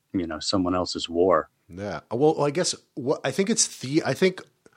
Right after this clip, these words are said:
Speaker 2: Yara was gonna go back to Dany, and Theon was gonna go take the Iron Isle. I think they were gonna kinda split up.
Speaker 1: No, I think it's the other way around.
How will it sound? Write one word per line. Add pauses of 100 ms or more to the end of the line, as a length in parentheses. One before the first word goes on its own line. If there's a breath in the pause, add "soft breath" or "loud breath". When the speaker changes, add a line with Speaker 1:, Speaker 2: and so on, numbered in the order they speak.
(380 soft breath)
Speaker 2:
Yara
was
gonna
go
back
to
Dany, (380)
and
Theon
was
gonna
go (200)
take
the
Iron
Isle.
I
think
they
were
gonna
kinda
split
up. (800)
Speaker 1:
No,
I
think
it's
the
other
way
around.